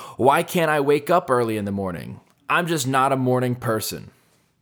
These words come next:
Yeah, you're not a morning person 'cause you ain't, ain't even trying. Again, you're just not trying. You're complaining again. It's not, "I'm not a morning person." It's, "How can I wake up earlier in the morning?"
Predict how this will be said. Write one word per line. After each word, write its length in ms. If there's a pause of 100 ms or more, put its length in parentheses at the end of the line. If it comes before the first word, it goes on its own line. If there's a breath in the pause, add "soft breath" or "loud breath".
(1120)
Yeah, 160
you're 80
not 160
a 40
morning 280
person 320
'cause 200
you 80
ain't, 240
ain't 160
even 160
trying. 420
Again, 260
you're 100
just 100
not 140
trying. 400
You're 80
complaining 560
again. 380 (360 loud breath)
It's 160
not, 380 (240)
"I'm 220
not 160
a 20
morning 280
person." 420
It's, 240 (300 loud breath)
"How 340
can 240
I 100
wake 340
up 200
earlier 480
in 100
the 60
morning?" 480